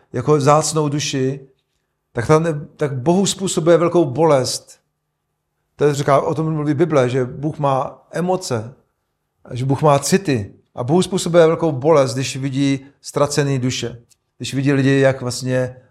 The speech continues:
s-, jdou do věčnosti bez, do pekla, do, bez něj. A, takže ten největší problém je rozbitý vztah s Otcem, s naším Otcem v nebi, který nás stvořil pro vztah lásky.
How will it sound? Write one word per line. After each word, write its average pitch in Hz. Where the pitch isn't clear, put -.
s-, -
jdou 131
do 127
věčnosti 131
bez, 120
do 135
pekla, 120
do, 123
bez 127
něj. 117
A, 117
takže 131
ten 165
největší 185
problém 170
je 165
rozbitý 165
vztah -
s -
Otcem, 113
s -
naším 170
Otcem 160
v -
nebi, 135
který 143
nás 156
stvořil 156
pro 151
vztah -
lásky. 139